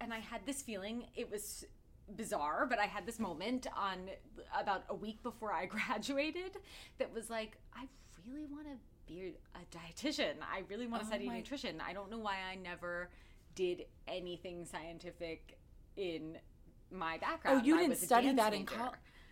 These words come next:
Speaker 1: Yes,
Speaker 2: a
Speaker 1: I was a
Speaker 2: dance
Speaker 1: dance and
Speaker 2: major?
Speaker 1: history double major.
Speaker 2: Oh
Speaker 1: Yes.
Speaker 2: my God.
Speaker 1: Yeah.
Speaker 2: Okay.
Speaker 1: So, um, but I will say that a lot of the dance background brought me to probably thinking that way,
Speaker 2: Mm-hmm.
Speaker 1: and then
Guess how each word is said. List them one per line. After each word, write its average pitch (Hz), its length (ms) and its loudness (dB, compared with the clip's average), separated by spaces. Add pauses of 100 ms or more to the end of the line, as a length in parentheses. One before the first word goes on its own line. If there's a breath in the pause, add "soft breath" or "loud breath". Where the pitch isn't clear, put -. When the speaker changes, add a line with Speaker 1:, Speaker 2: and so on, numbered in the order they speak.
(180 soft breath)
Speaker 1:
Yes, 196 200 -2 (180)
Speaker 2:
a - 40 0
Speaker 1:
I 190 40 -2
was 196 120 -4
a 220 80 2
Speaker 2:
dance 185 440 -2
Speaker 1:
dance 202 240 -4
and - 100 -6
Speaker 2:
major? - 100 -4
Speaker 1:
history 160 360 -6
double 151 220 -8
major. - 340 -12
Speaker 2:
Oh - 60 -20 (420)
Speaker 1:
Yes. - 140 2 (120)
Speaker 2:
my 370 120 2
God. 415 500 6
Speaker 1:
Yeah. 156 100 0 (220)
Speaker 2:
Okay. 226 260 6
Speaker 1:
So, 262 320 2 (200)
um, 240 440 0
but 285 100 6
I 254 100 6
will 339 280 2
say 359 140 0
that 262 140 0
a 240 40 -2
lot 196 300 0
of 202 100 -2
the 208 60 -10
dance 175 220 -2
background 165 420 -2
brought 170 320 4
me 180 220 -6
to 165 340 -4
probably 160 460 -4 (100)
thinking 247 360 -2
that 269 200 2
way, 302 320 2
Speaker 2:
Mm-hmm. 190 100 0
Speaker 1:
and 180 220 2
then 190 380 -2